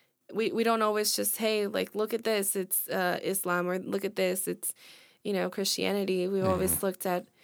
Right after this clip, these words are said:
Speaker 1: you know, Buddhism,
Speaker 2: Yeah.
Speaker 1: um, Judaism,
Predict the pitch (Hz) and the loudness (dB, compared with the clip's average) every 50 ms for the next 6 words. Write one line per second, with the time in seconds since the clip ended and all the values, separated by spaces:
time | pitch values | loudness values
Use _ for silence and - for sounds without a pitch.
0 | - _ _ 208 202 185 180 190 - 190 196 190 185 185 190 - - 185 180 180 | -20 _ _ 0 2 2 0 0 2 2 2 4 2 2 2 2 2 2 2 2
1 | 180 180 180 180 180 190 196 - _ _ _ - - - 90 160 - - - - | 4 2 2 2 0 -2 -6 -8 _ _ _ -4 -2 0 0 -2 -4 -8 -16 -18
2 | - - - 90 175 175 170 170 170 170 170 170 170 90 - - _ _ _ _ | -10 -4 -2 0 0 0 0 0 0 0 -2 -2 -4 -4 -6 -10 _ _ _ _
3 | _ _ _ _ _ _ _ - 208 202 - 208 202 190 196 190 196 - - 185 | _ _ _ _ _ _ _ -12 -8 -6 -4 -2 0 0 0 0 0 0 0 0
4 | 185 185 185 185 185 185 185 185 185 202 202 | 0 0 0 0 0 -2 -2 -2 -4 -6 -8